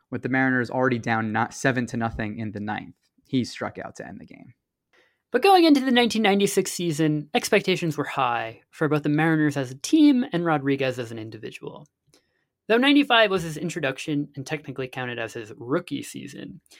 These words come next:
Speaker 2: in nineteen ninety-six, A-Rod would play the lead. He was on the roster on opening day as the team's starting shortstop. No more cups of coffee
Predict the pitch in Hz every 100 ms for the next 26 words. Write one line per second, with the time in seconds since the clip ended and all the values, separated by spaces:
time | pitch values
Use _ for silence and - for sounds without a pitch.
0 | _ _ - 233 294 277 262 220 - 196
1 | - 175 175 170 156 139 - 143 147 202
2 | 170 - _ _ _ _ _ _ 156 147
3 | 151 190 139 135 - 143 127 123 139 127
4 | 110 110 113 - 117 117 135 120 - 113
5 | 110 110 - - - - _ _ _ _
6 | _ _ _ 113 113 151 208 - 202 269
7 | 262 165 147 147 151 151